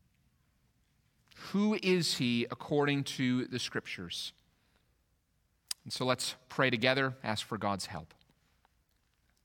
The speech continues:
There is at times, uh, God, where we come to our Bible reading, we feel like we know all the answers.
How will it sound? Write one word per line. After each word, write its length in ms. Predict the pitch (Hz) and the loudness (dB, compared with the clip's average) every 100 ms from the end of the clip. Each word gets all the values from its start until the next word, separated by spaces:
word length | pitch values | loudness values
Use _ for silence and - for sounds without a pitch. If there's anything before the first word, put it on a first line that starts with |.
| _ - _ _ _ _ _ _ _ _ _ _ _ _ _ - | _ -20 _ _ _ _ _ _ _ _ _ _ _ _ _ 0
There 160 | 147 | 2
is 100 | 170 | 4
at 140 | 170 - | 2 0
times, 640 | 196 185 175 170 160 - - - | 2 6 6 4 2 0 -4 -10
uh, 400 | 147 135 131 120 117 | -12 -10 -8 -8 -6
God, 340 | 139 127 123 117 - - _ _ _ _ _ _ _ _ _ _ _ _ _ _ _ _ _ _ _ _ _ - - _ - - 131 - - | 0 2 2 -2 -8 -20 _ _ _ _ _ _ _ _ _ _ _ _ _ _ _ _ _ _ _ _ _ -16 -16 _ -20 -20 -20 -20 -12
where 140 | 131 | -4
we 80 | 131 | -2
come 380 | 131 - 165 165 | -2 0 2 2
to 140 | - | 2
our 80 | 147 | 2
Bible 280 | 120 123 117 | 6 4 4
reading, 220 | 117 113 | 2 2
we 80 | 110 | -2
feel 180 | - 139 | -2 0
like 160 | 127 | 0
we 80 | 131 | 0
know 280 | 127 139 143 | 2 4 2
all 360 | - 135 135 127 | 2 4 4 2
the 160 | 123 - | -2 -4
answers. 760 | 107 95 - 107 98 - - | -6 -8 -10 -8 -8 -6 -6